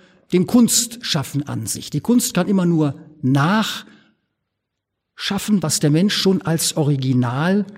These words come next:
für sich vorstellt. Und das ist vielleicht eben auch wichtig hervorzuheben, wenn wir daran denken, welche Wichtigkeit heute die Technik mit ihrer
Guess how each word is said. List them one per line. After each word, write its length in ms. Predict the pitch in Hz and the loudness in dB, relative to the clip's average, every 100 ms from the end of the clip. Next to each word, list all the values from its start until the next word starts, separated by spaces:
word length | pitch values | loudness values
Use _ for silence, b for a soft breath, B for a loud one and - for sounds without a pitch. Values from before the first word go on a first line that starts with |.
| - - | -20 -8
für 180 | - | -2
sich 360 | 160 180 - - - | 0 -2 -4 -12 -12
vorstellt. 920 | - 214 175 - - 113 76 - 135 | 2 4 4 0 -4 -6 -6 -12 -8
Und 180 | 139 170 | -6 -4
das 140 | 170 | -6
ist 160 | 170 - | -8 -4
vielleicht 360 | 165 160 - | -2 -4 -2
eben 180 | 185 180 | -4 0
auch 420 | 208 208 - - B B B B B | 2 2 0 -14 B B B B B
wichtig 440 | 208 - 180 - | -2 0 -2 0
hervorzuheben, 1300 | 156 - 208 214 - 185 190 202 196 185 - - _ _ | 0 2 2 2 2 2 2 2 0 -2 -10 -20 _ _
wenn 160 | 151 156 | -2 2
wir 100 | 151 | 0
daran 320 | 151 143 147 | 0 -2 0
denken, 640 | 160 190 185 185 175 B B B B | 2 2 2 0 -2 B B B B
welche 240 | 156 151 151 | -2 0 0
Wichtigkeit 720 | - 175 - 160 147 - - _ - | 0 -4 -4 -2 -4 -6 -14 _ -2
heute 400 | 160 165 165 147 B B B B B _ _ _ - | 0 2 -2 -4 B B B B B _ _ _ -6
die 180 | 156 - | -4 2
Technik 720 | 196 - 214 196 - - - | 2 4 2 2 -2 -12 -4
mit 160 | 165 196 | -2 0
ihrer 440 | 160 151 143 | 0 0 -4